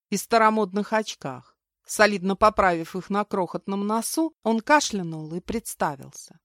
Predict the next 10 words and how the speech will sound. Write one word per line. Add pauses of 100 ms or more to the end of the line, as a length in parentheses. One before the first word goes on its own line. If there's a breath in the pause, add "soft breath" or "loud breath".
(180)
"Виктор
Кольцов, (120)
личный
помощник
Алевтины
Борисовны". (520)
"Алиса
Шумова", (120)
проблеяла
я.